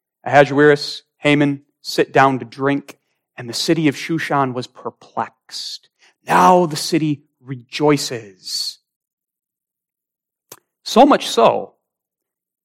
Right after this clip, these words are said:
that we read in verse seventeen, the last verse of our text, "Many of the people of the land became Jews,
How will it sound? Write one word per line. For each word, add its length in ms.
that 120
we 100
read 280
in 100
verse 300
seventeen, 680
the 60
last 320
verse 280
of 100
our 100
text, 560
"Many 560
of 200
the 60
people 400
of 120
the 80
land 540
became 680
Jews, 960